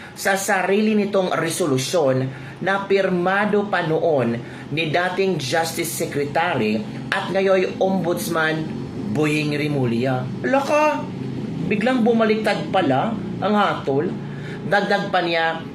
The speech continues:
"That's the new justice system of the Philippines. One where friendship and political accommodation turn, uh, trump accountability."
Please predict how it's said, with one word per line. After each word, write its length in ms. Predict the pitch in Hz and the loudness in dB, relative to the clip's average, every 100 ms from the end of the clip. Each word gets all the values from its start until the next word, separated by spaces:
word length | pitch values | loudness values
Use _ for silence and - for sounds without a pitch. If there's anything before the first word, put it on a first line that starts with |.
| - | -2
"That's 240 | 190 196 | 0 0
the 160 | 156 180 | 0 0
new 400 | 175 175 190 202 | 2 2 2 2
justice 500 | 135 165 170 - 165 | 0 -2 -2 -2 -4
system 640 | - 175 175 - 143 131 | -2 -4 -4 0 2 2
of 240 | 131 135 143 | 0 -2 -4
the 80 | |
Philippines. 880 | 165 202 208 208 208 - - - - - - - - - | -4 -2 -2 0 -2 -2 -6 -10 -10 -12 -12 -12 -12 -6
One 560 | 139 180 214 226 226 175 | 0 2 4 4 2 4
where 240 | 170 160 | 4 2
friendship 800 | 156 - 196 196 190 196 190 190 | 0 0 2 2 0 0 0 0
and 240 | 156 160 | -2 -2
political 920 | 156 151 147 151 170 185 175 160 156 - | 0 0 2 2 2 0 -2 0 0 -2
accommodation 1120 | - 156 143 135 156 170 165 147 113 113 120 - - - | -4 -2 0 0 0 -2 -2 -2 0 0 -4 -10 -18 -8
turn, 560 | - 180 175 175 175 147 - | 0 2 2 2 0 -4 -6
uh, 80 | 131 | -6
trump 480 | 156 170 165 - - | -2 0 0 -2 -8
accountability." 1120 | - 151 139 135 135 127 107 110 104 127 107 | -6 -2 0 0 -2 0 0 -2 -4 -6 -6